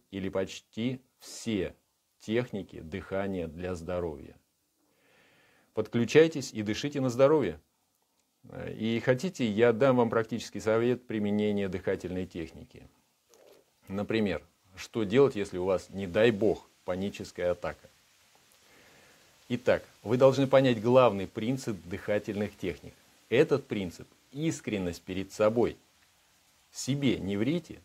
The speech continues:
то есть вы должны быть психофизически конгруентны сами себе. Вот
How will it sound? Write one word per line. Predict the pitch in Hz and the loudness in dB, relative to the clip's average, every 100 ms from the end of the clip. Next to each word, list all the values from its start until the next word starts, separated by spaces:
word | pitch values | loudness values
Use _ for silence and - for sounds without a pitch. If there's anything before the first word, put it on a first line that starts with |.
| _ | _
то | |
есть | 98 - | -10 -4
вы | 123 | -2
должны | 135 120 110 123 123 | 6 6 6 0 0
быть | 104 104 | -2 -6
психофизически | - - 139 135 104 101 120 131 120 117 | -8 -10 -6 -6 -8 -4 -4 -4 -8 -10
конгруентны | 110 113 110 123 135 120 90 - - - | -4 -2 0 2 4 4 0 -8 -20 -18
сами | - 104 113 110 | -4 -2 -2 -4
себе. | - 127 127 113 71 _ _ _ _ _ _ _ _ _ _ _ _ _ _ _ _ _ _ _ _ | -4 -4 0 0 -2 _ _ _ _ _ _ _ _ _ _ _ _ _ _ _ _ _ _ _ _
Вот | 98 104 | -4 -4